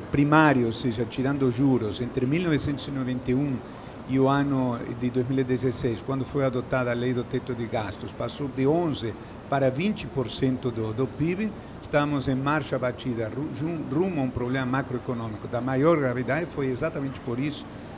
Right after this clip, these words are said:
que o teto foi, eh, adotado. É necessário que essa relação entre o gasto e o pib diminua, eh, um pouquinho, mas, ao mesmo tempo, num país com tantas carências, o papel,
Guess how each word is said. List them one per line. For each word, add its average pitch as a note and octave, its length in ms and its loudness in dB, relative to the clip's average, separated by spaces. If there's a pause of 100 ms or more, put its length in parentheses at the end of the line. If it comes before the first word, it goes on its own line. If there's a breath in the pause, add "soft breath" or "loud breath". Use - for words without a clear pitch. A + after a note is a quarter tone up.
(120)
que C#3+ 320 0
o C3+ 100 -2
teto C#3+ 420 0
foi, C3 480 2
eh, A#2+ 360 -2
adotado. F3+ 640 0
É E3 60 0
necessário C3+ 640 -2
que C3+ 120 -6
essa B2 220 -4
relação A#2 400 -8
entre A2+ 180 -6
o B2+ 60 -2
gasto C#3 440 -2 (360 loud breath)
e C3 60 0
o B2+ 40 4
pib B2 300 -2
diminua, B2+ 680 0 (300)
eh, A2 220 -4 (100)
um C3+ 60 -8
pouquinho, F#3+ 500 -2 (520 loud breath)
mas, A3+ 160 4
ao D4 80 4
mesmo G#3+ 280 4
tempo, F#3+ 400 2
num G3+ 100 -2
país D3+ 380 2
com D#3+ 200 -4
tantas C3 440 -2
carências, D#3+ 580 0
o F3+ 80 0
papel, C#3 600 4